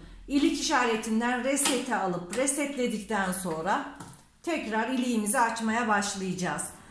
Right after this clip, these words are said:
Ha, bu arada benim kumaşım çok ince bir kumaş. Ben bunu dört kat, e, yerleştirdim.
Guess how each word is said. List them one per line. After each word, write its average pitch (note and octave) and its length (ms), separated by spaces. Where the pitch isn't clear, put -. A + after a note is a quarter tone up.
Ha, C4 160
bu F4 100
arada A#3+ 460
benim D4+ 280
kumaşım D#4+ 460
çok E4+ 240
ince D4 300
bir C#4+ 120
kumaş. C4+ 440
Ben C4+ 280
bunu C#4 140
dört D4 360
kat, G#3 400
e, F3+ 100
yerleştirdim. G3 1120